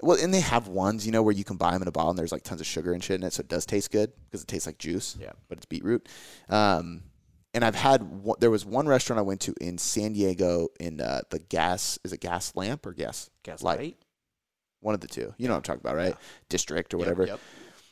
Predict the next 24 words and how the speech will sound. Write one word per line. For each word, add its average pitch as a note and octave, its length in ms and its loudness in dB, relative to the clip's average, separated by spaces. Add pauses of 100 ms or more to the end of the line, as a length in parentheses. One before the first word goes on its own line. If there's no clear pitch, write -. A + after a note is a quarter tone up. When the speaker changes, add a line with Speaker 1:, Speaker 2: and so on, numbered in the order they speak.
(140)
Speaker 1:
And A2+ 120 2
it G2 80 2
was G#2+ 180 4
on C3+ 180 6
the B2 80 2
corner. B2 340 2
It F#2+ 40 4
was, F2 100 0
like, G#2 100 0
a G2+ 40 -4
big A2 140 4
hotel, G#2+ 280 2
and G2+ 80 2
they F#2+ 40 0
had G2 140 2
the F2+ 40 2
restaurant F2+ 260 2
on C#2 60 -6
the E2 60 -8
corner. F#2+ 300 -4
We E2+ 40 -4
were F2 60 -2
sitting F#2 180 -2
outside. F2 220 -2